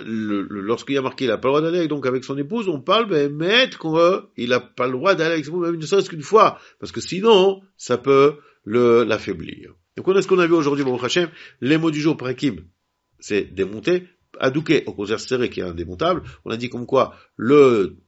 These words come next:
le, le, le ta-, la table où, où, où on mettait les, les, les lechem apanim, les, euh, on, tout simplement, c'était une table qu'on pouvait tremper même dans le yam shel Shlomo, sinon il n'y a pas de problème, c'était même qu'il faisait une ama sur une ama.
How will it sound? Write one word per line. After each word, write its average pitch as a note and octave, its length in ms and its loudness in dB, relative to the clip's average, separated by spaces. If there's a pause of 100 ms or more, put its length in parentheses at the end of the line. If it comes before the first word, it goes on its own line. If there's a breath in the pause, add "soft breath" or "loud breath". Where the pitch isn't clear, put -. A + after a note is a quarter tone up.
(680)
le, E2 540 -18
le, E2+ 300 -12
le F2 260 -14
ta-, G#2 140 -6
la F#2+ 100 -4
table G2 480 0
où, F#2+ 140 -6
où, F#2 640 -6
où F#2 160 -8
on G2 60 -12
mettait G2 200 -6
les, F#2+ 300 -2
les, F2 300 -6 (400 soft breath)
les G2+ 160 -4
lechem A2 400 0
apanim, A2 440 -2 (220 soft breath)
les, G2+ 140 -2
euh, E2+ 360 -6
on, F#2 220 -6
tout F2+ 220 -14
simplement, G#2+ 440 -6
c'était G2 500 -4 (200 soft breath)
une F#2 140 -16
table G#2+ 240 0
qu'on F#2+ 180 -16 (140)
pouvait E3 340 0
tremper D3 380 -4
même A#2 140 -6
dans G#2+ 120 -4
le G#2+ 80 -2
yam G2 160 -2
shel F2 160 -8
Shlomo, B2 500 -4
sinon F2 340 -14
il D#2+ 40 -14
n'y E2 60 -16
a E2 40 -16
pas E2 100 -16
de E2 60 -20
problème, D3 300 -2
c'était E2+ 400 -10
même F#2 160 -10
qu'il F2 140 -20
faisait F2+ 320 -10
une G2+ 100 -8
ama F#2 140 -6
sur F#2 160 -12
une F2 80 -12
ama. G#2 260 -8